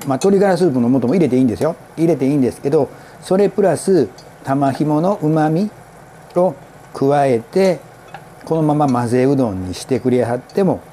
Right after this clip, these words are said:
美味しいです。このまま混ぜうどんにしてくれはっても美味しいですけど、今回はそうじゃなくて、わりかし濃いめにこう煮つけますやんか。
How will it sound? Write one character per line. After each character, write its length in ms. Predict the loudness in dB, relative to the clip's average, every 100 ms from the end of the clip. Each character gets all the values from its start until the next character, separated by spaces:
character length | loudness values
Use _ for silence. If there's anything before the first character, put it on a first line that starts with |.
| -10 -2
美 60 |
味 120 | -2
し 160 | 0 0
い 20 |
で 120 | 0 -4
す。 100 | -18 -20 -20 -20 -20 -20 -20 -20 -20 -20 -6
こ 80 | -2
の 60 | 0
ま 100 | 0
ま 100 | 2
混 180 | 0
ぜ 120 | 2 2
う 120 | 2
ど 140 | 2
ん 60 | 2
に 100 | 0
し 60 |
て 120 | -2 -2
く 100 | 0
れ 100 | 0
は 80 |
っ 40 | -2
て 160 | -4
も 120 | -8 -4
美 80 | 0
味 140 | 0
し 220 | 0 0 2
い 20 |
で 160 | 0
す 100 | -2
け 120 | -6 -2
ど、 260 | 0 0 -4 -16 -18 -18 -20 -20 -20 -14 -2
今 260 | 2 2
回 180 | 2 0
は 140 | 0
そ 220 | 0 2 2
う 60 |
じ 60 | 2
ゃ 80 | -2
な 160 | -2
く 140 | -4 -6
て、 360 | 0 0 0 -6 -18 -18 -20 -20 -20 -20 -20 -20 -8
わ 120 | -4 -2
り 100 | 0
か 140 | -2
し 260 | 0 -2 -2
濃 180 | -4 0
い 80 | 0
め 140 | 0
に 120 | -2 0
こ 220 | 0 2
う 40 |
煮 160 | 0 -2
つ 120 | -2
け 80 | -2
ま 120 | -2
す 140 | -4 -8
や 100 | -6
ん 60 |
か。 200 | -6 -8